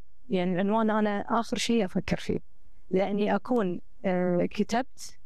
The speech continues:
آه، يعني وخلصت القصة، فأقدر أستنبط شنو الشيء الجاذب، آه،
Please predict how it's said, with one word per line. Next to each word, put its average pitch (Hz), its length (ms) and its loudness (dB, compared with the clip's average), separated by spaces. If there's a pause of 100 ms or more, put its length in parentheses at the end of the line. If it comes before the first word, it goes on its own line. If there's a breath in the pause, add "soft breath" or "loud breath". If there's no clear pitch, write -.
(640)
آه، 170 240 2
يعني 170 540 2
وخلصت 185 580 0
القصة، 202 500 0
فأقدر 202 560 0
أستنبط 226 540 0 (400)
شنو 262 540 0
الشيء 226 420 2
الجاذب، 180 500 2 (680)
آه، 165 680 -2